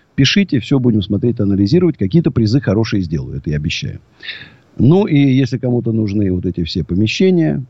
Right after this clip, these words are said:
сайт экоофис точка ру, все помещения там есть свободные. И плюс телефон, э, плюс семь четыре девять пять семь два семь двадцать двадцать. Легкий такой телефон, семь два семь двадцать двадцать. Ну или мне прямо напишите напрямую, я все равно там к своим менеджерам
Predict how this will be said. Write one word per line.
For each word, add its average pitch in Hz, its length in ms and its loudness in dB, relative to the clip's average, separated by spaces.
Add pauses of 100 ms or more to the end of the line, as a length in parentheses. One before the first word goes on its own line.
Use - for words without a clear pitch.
(400)
сайт 104 360 0
экоофис 92 480 -2
точка 95 340 -4
ру, 180 260 0 (200)
все 101 260 -4 (260)
помещения 82 500 0
там 80 200 0
есть 160 220 0
свободные. 135 640 0 (460)
И 196 220 4
плюс 165 380 2
телефон, 107 540 -2 (240)
э, 90 300 0
плюс 110 280 2
семь 170 240 2
четыре 107 340 0
девять 101 300 0
пять 156 220 0
семь 90 200 0
два 92 160 2
семь 151 380 0 (160)
двадцать 113 420 -2
двадцать. 69 340 -8
Легкий - 300 -2
такой 71 220 -6
телефон, - 420 -8
семь 117 220 2
два 127 160 2
семь 156 260 2
двадцать 90 360 -6
двадцать. - 360 -12 (400)
Ну 240 140 6
или 240 120 4
мне 226 200 2
прямо 170 220 2
напишите 147 440 -2
напрямую, 110 540 0
я 85 80 0
все - 140 -6
равно 85 240 0
там - 180 -10
к - 80 -14
своим 73 200 -2
менеджерам 78 440 -2